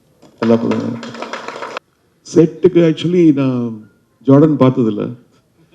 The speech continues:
So, அவங்க கேட்டு, "அந்த அல்ஜீரியா வரியா ஜார்டன்?" சரி, வரேன்னு சொன்னேன். வந்தோடனே ஒரு கேமரா வச்சுட்டாங்க. வச்சுட்டு,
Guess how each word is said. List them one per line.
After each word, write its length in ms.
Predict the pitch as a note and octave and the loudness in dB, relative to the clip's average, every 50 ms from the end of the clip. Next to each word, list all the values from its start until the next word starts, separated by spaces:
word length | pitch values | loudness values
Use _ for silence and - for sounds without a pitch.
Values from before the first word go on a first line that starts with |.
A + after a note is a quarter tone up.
| - _ _ | -20 _ _
So, 180 | _ - C3 | _ 2 4
அவங்க 160 | C3 C3 B2+ | 4 4 4
கேட்டு, 300 | C3 D3 D#3 D3+ D#3 D#3 | 2 2 2 2 2 2
"அந்த 60 | C3+ C3 | 2 2
அல்ஜீரியா 400 | A#2+ A#2 B2+ B2+ C3 C3+ C3+ C3 | 2 0 2 4 6 6 6 6
வரியா 280 | B2 A#2 A#2+ B2 A#2+ | 6 6 4 4 4
ஜார்டன்?" 540 | A#2 A#2+ A#2 A#2 A2 A2+ A#2 A2 G#2+ A#2 C#3+ | 2 2 0 -2 -2 -2 -6 -8 -8 -8 -8
சரி, 200 | C#3+ B2+ A#2+ A#2 | -4 -2 -2 0
வரேன்னு 240 | A#2 A#2 A#2 C3 B2+ | 0 0 0 -2 -4
சொன்னேன். 320 | A#2 - G2+ - A2 C#3+ - | -4 -8 -12 -12 -12 -12 -10
வந்தோடனே 160 | B2 B2 B2 C#3 | -8 -6 -4 -2
ஒரு 240 | D3 D3 D3 C3+ B2+ | -2 -2 -2 -2 -2
கேமரா 340 | - B2+ B2 B2 B2 A#2+ A2+ | -2 -2 -2 -2 -2 -2 -4
வச்சுட்டாங்க. 380 | A2 - - A2 G#2+ G#2+ G#2+ A#2 | -6 -10 -14 -14 -14 -14 -14 -14
வச்சுட்டு, 320 | A2 - - C3 B2 B2+ | -16 -12 -10 -10 -10 -10